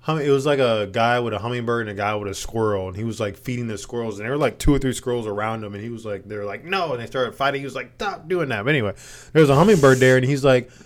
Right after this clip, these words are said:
"Go ahead and take a chill." So the hummingbird was, like, trying to eat something out of his, like, little jar thing, and he's like, "Go ahead and sit down and take a, take a chill pill." And the hummingbird, like, sat on his hand or finger and started, like, eating whatever was in his jar. And I was like, "I thought hummingbirds couldn't do that."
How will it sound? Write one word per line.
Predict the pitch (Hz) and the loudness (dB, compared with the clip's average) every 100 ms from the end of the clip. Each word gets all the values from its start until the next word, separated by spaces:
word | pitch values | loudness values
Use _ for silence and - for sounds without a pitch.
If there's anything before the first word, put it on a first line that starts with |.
| - | -4
"Go | 196 208 | 2 4
ahead | 185 | 4
and | |
take | 156 196 | 4 4
a | 196 | 4
chill." | - 202 156 101 98 - _ _ | 4 4 4 2 -4 -18 _ _
So | - | 2
the | 131 | 4
hummingbird | 131 143 143 | 4 4 6
was, | 135 | 6
like, | 131 120 | 6 2
trying | 139 135 113 | 0 0 -2
to | - | -4
eat | 143 139 | -6 -2
something | 135 123 | -2 2
out | 123 120 | 2 2
of | |
his, | 117 | 2
like, | 113 113 113 | 2 0 0
little | 123 120 104 95 92 | -2 -2 -4 -8 -6
jar | 110 113 117 | 0 2 2
thing, | 113 101 95 104 | 0 -2 -2 -6
and | 120 | -6
he's | 127 147 | -4 -4
like, | 147 | 0
"Go | 175 | 2
ahead | 190 | 2
and | 175 156 | 0 -4
sit | 180 | -4
down | 160 175 156 | -2 -2 -2
and | 123 - | -4 -4
take | - 151 | -2 0
a, | 139 | 0
take | 113 151 143 | -2 -2 -2
a | |
chill | - 160 | 0 0
pill." | 156 127 | 2 2
And | 110 101 | 2 -2
the | 101 | -4
hummingbird, | 135 131 117 113 | -4 -4 -2 -2
like, | 104 | -4
sat | - 131 | -2 0
on | 123 113 | 0 -4
his | 101 | -6
hand | 123 120 107 | -6 -6 -6
or | 104 101 | -8 -8
finger | - 135 107 101 - - - | -2 -2 -2 -6 -8 -20 -14
and | 127 | -10
started, | - 120 | -4 -4
like, | 113 107 131 | -4 -6 -6
eating | 143 123 | -8 -4
whatever | 113 117 | -2 0
was | 113 107 | -2 -2
in | 107 | -4
his | 98 | -2
jar. | 95 139 131 98 - - - - | 4 8 8 4 -2 -20 -16 -4
And | |
I | 151 | -2
was | 151 | 0
like, | 143 | -2
"I | |
thought | 151 190 160 | 0 2 2
hummingbirds | 156 160 143 160 143 | 0 0 2 0 0
couldn't | - 151 127 | -4 -6 -4
do | 131 143 | -4 -4
that." | 95 90 | -4 -10